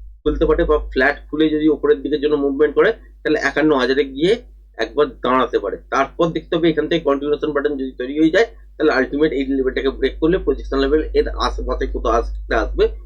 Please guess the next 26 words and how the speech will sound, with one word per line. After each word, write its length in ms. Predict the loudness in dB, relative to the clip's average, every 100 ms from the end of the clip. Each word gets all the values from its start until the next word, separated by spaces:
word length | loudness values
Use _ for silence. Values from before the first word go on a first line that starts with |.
| -18 -6 -4
এখানে 220 | -2 -2 -2
অবধি 220 | -2 -8 -6
কিন্তু 220 | -6 -4 -6
ট্রেডটাকে 360 | -6 -6 -4 -4 -2
হোল্ড 180 | -2 -2
করতে 160 | -10 -10
পারেন। 180 | -12 -14 -20 _ _ -4
এবার 160 | 0 2
যদি 140 | 4 4 4
দেখা 140 | 2
যায় 120 | 2 2
যে 60 | 0 2
গ্যাপ 220 | 2 2 0
আপে 140 | -2 0
খুলেছে, 300 | 0 0 0
এই 100 | -2 0
সব 80 | 2
জায়গার 200 | 2 2
কাছাকাছি 320 | 0 -4 -4 -6
একটা 140 | -4 -4
ডিপ 160 | -4 -4 -2
নিয়ে 140 | -2
আবার 120 | 0 2
লেভেলটাকে 320 | 2 0 -2 -2
ব্রেক 140 | -4 0
করছে 200 | 0 2